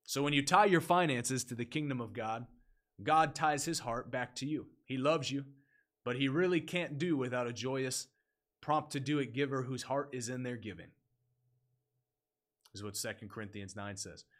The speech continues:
So I wanna pray for you, those that are giving today, and I wanna honor those that have given in the past and those that are giving right now. John, thank you for your giving.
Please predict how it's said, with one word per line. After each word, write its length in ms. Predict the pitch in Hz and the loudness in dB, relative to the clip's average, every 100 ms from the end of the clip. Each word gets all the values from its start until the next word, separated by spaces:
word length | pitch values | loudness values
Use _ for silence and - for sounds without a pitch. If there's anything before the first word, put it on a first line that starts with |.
| _ | _
So 160 | - 180 | 0 4
I 40 | |
wanna 140 | 240 220 | 6 4
pray 240 | - 226 | 6 4
for 140 | 233 139 | 4 -2
you, 120 | 110 | 0
those 260 | 143 175 | 0 2
that 100 | 151 | 2
are 60 | 156 | 0
giving 300 | 127 165 170 | 0 0 0
today, 300 | 165 160 170 | 0 0 0
and 100 | 147 | 2
I 40 | 156 | 2
wanna 240 | 202 190 156 | 4 4 4
honor 320 | 175 196 160 | 4 4 2
those 280 | 143 147 127 | 2 2 0
that 80 | 131 | -4
have 120 | 117 | -2
given 240 | 160 156 | -2 0
in 60 | 127 | -2
the 60 | 120 | -2
past 460 | 147 131 - - - - _ _ - | -2 -2 -4 -8 -12 -20 _ _ -8
and 100 | 120 | -2
those 180 | 143 139 | 0 0
that 100 | 135 | 0
are 60 | |
giving 260 | 127 139 135 | 0 -2 0
right 200 | 127 127 | -2 -2
now. 160 | 131 107 | -4 -4
John, 400 | 110 147 170 165 | -2 0 0 0
thank 280 | 175 175 | -2 -2
you 80 | 160 | -4
for 120 | 139 | 0
your 160 | 151 131 | 0 2
giving. 380 | 127 156 160 | 0 -2 -2